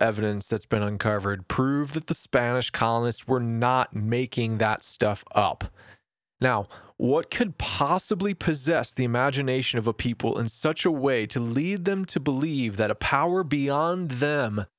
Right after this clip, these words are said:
a power beyond the self, demanded human blood? We have got to take this seriously. I see, and I don't wanna get pulpit pounding, but th-, this is a point of genuine concern for me.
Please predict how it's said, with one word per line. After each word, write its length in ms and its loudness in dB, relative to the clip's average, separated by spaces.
a 80 0
power 640 2
beyond 520 0
the 100 2
self, 500 0
demanded 720 0
human 640 -2
blood? 540 0
We 160 2
have 180 -4
got 340 2
to 100 0
take 380 -2
this 320 -2
seriously. 920 -2
I 140 4
see, 420 0
and 280 -2
I 100 -4
don't 280 0
wanna 160 0
get 220 0
pulpit 420 0
pounding, 360 0
but 200 0
th-, 160 -2
this 220 -2
is 120 0
a 60 -2
point 420 0
of 180 -2
genuine 480 -2
concern 600 -2
for 160 -4
me. 240 -2